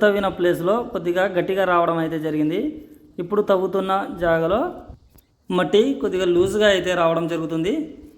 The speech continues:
ఇందులో ఖచ్చితంగా వేరు పురుగు ఉంటుంది. ఇలాంటి ప్లేస్లను గమనించి వేరు పురుగును బయటికి తీసి చంపేసి మనం ఎరు పురుగుని నివారించవచ్చు. ఈ పద్ధతి కాకుండా వేరు పురుగుని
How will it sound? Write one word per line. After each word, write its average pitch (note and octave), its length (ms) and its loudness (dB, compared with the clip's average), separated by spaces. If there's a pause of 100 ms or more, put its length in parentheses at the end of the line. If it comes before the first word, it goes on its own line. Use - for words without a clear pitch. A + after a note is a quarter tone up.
(140)
ఇందులో F3 240 4 (140)
ఖచ్చితంగా G3 520 0 (500)
వేరు G3 240 2
పురుగు G3+ 280 -2 (600)
ఉంటుంది. D3+ 320 2 (1040)
ఇలాంటి G3+ 420 0
ప్లేస్లను F#3 500 -4 (100)
గమనించి F3 420 -2 (560)
వేరు G3+ 240 2
పురుగును G3 320 -4 (140)
బయటికి F3+ 340 0
తీసి F3+ 240 0 (200)
చంపేసి F#3+ 520 -2 (640)
మనం F#3+ 180 0 (240)
ఎరు F#3 180 2
పురుగుని G3 400 -2 (280)
నివారించవచ్చు. E3 680 0 (840)
ఈ G#3 40 4 (120)
పద్ధతి G3 340 2
కాకుండా F3 400 2 (1200)
వేరు G#3 280 4
పురుగుని F3+ 400 0